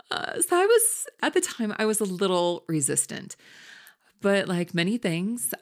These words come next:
I meditated on and I, I thought about it, and I really believe that is true.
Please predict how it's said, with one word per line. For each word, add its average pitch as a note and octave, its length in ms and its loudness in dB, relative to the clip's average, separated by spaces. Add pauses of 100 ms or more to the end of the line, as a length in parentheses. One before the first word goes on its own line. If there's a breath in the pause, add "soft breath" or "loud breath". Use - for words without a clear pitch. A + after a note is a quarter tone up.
I F3+ 600 -2
meditated F3 680 -2
on D3 340 -8
and D3+ 160 -6
I, D3 280 -6 (220)
I D#3+ 140 -12 (100)
thought A3 220 -4
about D#3+ 300 -6
it, D3+ 320 -8
and D3+ 440 -6 (1000)
I A3 480 0
really D3+ 320 2
believe C3+ 280 -4
that C3 160 -6
is - 140 -4
true. - 380 -12